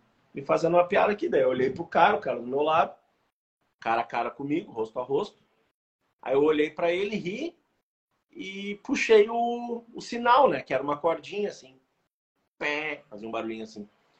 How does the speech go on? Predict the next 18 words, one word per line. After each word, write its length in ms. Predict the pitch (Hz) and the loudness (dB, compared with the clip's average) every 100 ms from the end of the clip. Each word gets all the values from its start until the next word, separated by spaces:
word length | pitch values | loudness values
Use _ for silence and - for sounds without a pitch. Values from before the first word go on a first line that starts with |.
| _ _ _ _ | _ _ _ _
Dei 160 | 185 220 | 4 4
o 60 | |
sinal, 400 | 214 240 262 294 | 2 2 4 4
porque 240 | 196 - 151 | 2 -6 -6
eu 60 | |
entendi 420 | 147 160 151 143 | -6 -8 -10 -12
que 160 | 160 - | -12 -8
ele 160 | 175 175 | -8 -6
queria 260 | 180 180 | -4 -4
parar 260 | 175 180 175 | -2 0 0
e 40 | |
tava 160 | 170 175 | 0 -6
fazendo 180 | 180 185 | -6 -8
uma 120 | 185 | -6
piada. 420 | 226 247 233 - 208 | 0 0 -2 -10 -12
Dei 160 | 120 | -12
o 60 | 123 | -10
sinal. 580 | 175 170 160 208 - | -8 -2 2 2 -2